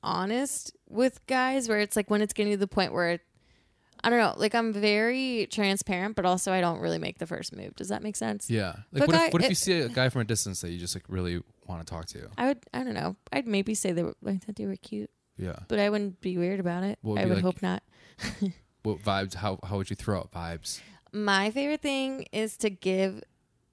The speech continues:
Speaker 1: my friends told me I did this in college, but they said I would get really drunk and I would, like, give, like, eyes to people.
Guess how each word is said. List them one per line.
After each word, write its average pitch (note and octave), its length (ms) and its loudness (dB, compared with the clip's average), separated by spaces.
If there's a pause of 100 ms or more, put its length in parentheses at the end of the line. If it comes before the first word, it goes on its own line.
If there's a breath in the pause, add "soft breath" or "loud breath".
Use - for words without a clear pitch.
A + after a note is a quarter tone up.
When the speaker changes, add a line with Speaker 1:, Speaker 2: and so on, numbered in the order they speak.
(120)
Speaker 1:
my G#3 120 2
friends F#3+ 280 0
told F#3+ 120 2
me F3 100 0
I F3+ 60 2
did E3+ 120 -2
this F3+ 180 0
in F3 100 -6
college, D#3 420 2
but F3+ 120 0
they F3+ 120 4
said F#3 160 2
I F#3 100 4
would F3+ 100 2
get F3+ 140 0
really F3+ 200 4
drunk F3+ 280 0
and F3+ 80 -2
I D#3 80 -2
would, D3 160 -2
like, E2+ 200 -6 (120)
give, F3 280 0
like, - 360 -2 (640)
eyes D#3+ 400 0
to A3 80 0
people. A#3+ 520 0